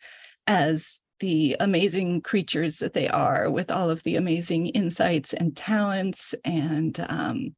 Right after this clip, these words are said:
and love of learning that they bring, and that all of that could be supported and fostered and built so that students and teachers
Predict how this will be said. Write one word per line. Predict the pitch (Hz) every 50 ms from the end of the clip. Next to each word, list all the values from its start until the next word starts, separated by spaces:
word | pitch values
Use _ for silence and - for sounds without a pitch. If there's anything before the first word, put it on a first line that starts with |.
| _
and | - 175 165 160
love | 165 170 170 175 165
of | 175 156 -
learning | 147 139 143 139 143 135 156 143
that | 185 175 -
they | - 123
bring, | 107 - - 151 135 - - - 156 - - - - - - _ _ -
and | 180 151
that | 165 - -
all | - 185 156 165
of | 180 175
that | - 143 143 135 -
could | - - - - 170 -
be | - - 92 95 104 - - 160 - - - - -
supported | - - - 175 - - 202 180 180 160 139 170 156 147 147 - -
and | 190 175 160 -
fostered | - - 143 143 151 - - 160 143 - - 165 160 -
and | - 185 165 139 151
built | 156 143 - 165 170 - -
so | - - 202 175
that | - 180 156 - - - _
students | - - - - - 208 190 180 180 165 151 175 - - - -
and | - - 170 139 139
teachers | - - 190 170 - - 180 147 151 151 156 156 - -